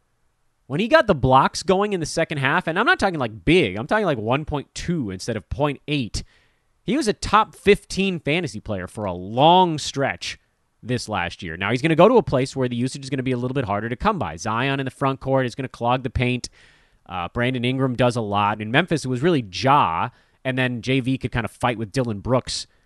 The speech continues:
for whatever's beyond that. And in New Orleans, he's very much third or deeper even in the pecking order. And so that'll knock him down a peg, but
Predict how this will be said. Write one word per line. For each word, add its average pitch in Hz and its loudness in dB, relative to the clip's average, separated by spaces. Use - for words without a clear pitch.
for 131 -6
whatever's 123 2
beyond 101 -4
that. 95 2
And 113 -4
in 120 -4
New 135 0
Orleans, 196 6
he's 208 0
very 254 6
much 196 4
third 160 6
or 110 -6
deeper 104 0
even 92 -6
in 120 -4
the 107 -4
pecking 127 0
order. 80 -10
And 180 -2
so 240 0
that'll 247 4
knock 202 4
him 160 -2
down 123 -2
a 110 -6
peg, 120 0
but 143 4